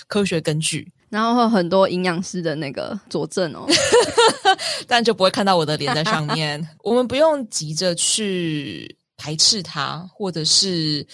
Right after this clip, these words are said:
Speaker 1: 一讲到什么节食的时候，可能就会有一种很强烈的反弹，而是可以慢慢的去以静观的角度去觉-，觉察的这个心态来去看待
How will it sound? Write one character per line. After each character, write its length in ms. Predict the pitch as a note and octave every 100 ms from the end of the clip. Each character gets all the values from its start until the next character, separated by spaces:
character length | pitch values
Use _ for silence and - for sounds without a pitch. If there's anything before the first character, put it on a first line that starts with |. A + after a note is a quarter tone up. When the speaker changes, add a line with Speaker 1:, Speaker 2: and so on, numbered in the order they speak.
| -
Speaker 1:
一 100 | B3+
讲 200 | F#3+ D3
到 140 | F#3+
什 140 | F#3 E3+
么 100 | C3+
节 200 | - C#3+
食 120 | D3+
的 60 | D#3
时 60 |
候， 60 | E3
可 140 | F3
能 140 | D3+ D3
就 160 | F#3+
会 180 | F#3+ F#3+
有 140 | D#3 C#3+
一 100 | D#3
种 300 | E3+ D3 D3
很 420 | D#3 E3+ D3+ D3+ F3+ _ - -
强 280 | - E3+
烈 100 | F#3
的 100 | G3+
反 260 | F3+ - -
弹， 180 | - - - G3+ G#3+ _ _ _ _ _
而 120 | - G3
是 240 | A3+ C4
可 220 | - F#3+
以 280 | F#3+ F3 D3+
慢 240 | F3 B3 A3
慢 340 | A#3 A3 E3
的 260 | D#3 B2+ -
去 500 | - - G3+ F3 -
以 300 | E3+ D3+ -
静 220 | - A3+ F3+
观 220 | F3 E3+
的 100 | D#3+
角 260 | D#3 - -
度 180 | D3 -
去 180 | - A3
觉-， 240 | - C#3 B2+ - _
觉 220 | - E3+
察 260 | B3+ E3 C#3
的 120 | D3+
这 140 | D3+
个 140 | F3 D#3
心 340 | - - F#3
态 360 | G3+ - B1+ - - - _ _
来 140 | - E3+
去 160 | -
看 280 | G#3 A#3 G3+
待 340 | F3 F3+ D#3